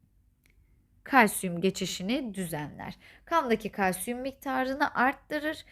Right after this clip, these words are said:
Böbrekten bağırsaklardan kalsiyum emilimini arttırır. İdrarla atılan kalsiyum miktarını azaltır.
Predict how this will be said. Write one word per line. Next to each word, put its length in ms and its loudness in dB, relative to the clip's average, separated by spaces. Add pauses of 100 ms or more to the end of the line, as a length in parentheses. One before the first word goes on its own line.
(240)
Böbrekten 680 2
bağırsaklardan 880 0
kalsiyum 540 0
emilimini 500 -6
arttırır. 680 -2
İdrarla 480 2
atılan 380 -6
kalsiyum 480 -2
miktarını 720 -6
azaltır. 640 -4